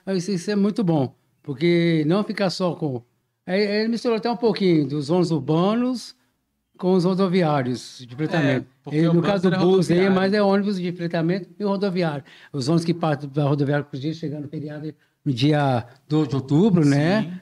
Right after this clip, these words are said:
Speaker 1: Aquela coisa e tal. Aí tem o, quando os ônibus não partem ali da rodoviária, parte de hoje diversas ruas próximas,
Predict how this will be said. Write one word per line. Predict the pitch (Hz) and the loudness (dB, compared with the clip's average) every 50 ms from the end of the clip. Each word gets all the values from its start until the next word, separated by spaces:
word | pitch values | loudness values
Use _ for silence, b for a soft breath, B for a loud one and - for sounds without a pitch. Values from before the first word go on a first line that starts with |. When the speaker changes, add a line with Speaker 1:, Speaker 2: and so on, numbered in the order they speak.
| _ | _
Speaker 1:
Aquela | - 143 143 131 | -10 -8 -6 -4
coisa | 117 135 143 123 135 | -2 -2 -2 -2 -2
e | 123 | -6
tal. | 110 - 131 131 135 156 180 180 180 180 B B B B B | -6 -4 -4 -4 -2 0 -2 -2 -4 -8 B B B B B
Aí | B 147 147 151 156 170 170 | B -4 -2 0 2 2 2
tem | 165 180 190 208 214 | 2 0 0 0 0
o, | 220 220 220 220 208 202 185 165 151 143 - b b b b b b - | 0 0 0 2 2 4 4 2 2 0 -4 b b b b b b -14
quando | - - 208 233 247 247 233 226 | -6 -4 -2 0 0 0 0 0
os | 208 165 139 | 0 2 2
ônibus | 151 170 170 175 | 2 2 2 4
não | 202 202 | 2 0
partem | 170 - 196 180 165 143 - | 0 0 0 0 0 0 0
ali | 160 147 | -2 0
da | 151 165 147 | 0 0 0
rodoviária, | 151 165 156 165 156 156 170 165 175 196 214 226 214 | 0 2 0 0 0 2 0 2 2 2 0 0 -2
parte | - - 196 190 170 - 170 | 0 -2 -2 -2 0 -2 -2
de | 165 156 156 | 0 0 0
hoje | 151 147 135 | 0 -2 -4
diversas | 127 143 139 156 151 135 - 147 110 | -6 -8 -6 -6 -6 -6 -6 -8 -8
ruas | 120 131 143 143 | -6 -6 -6 -8
próximas, | 135 - 175 190 185 170 b | -6 -4 -4 -4 -4 -6 b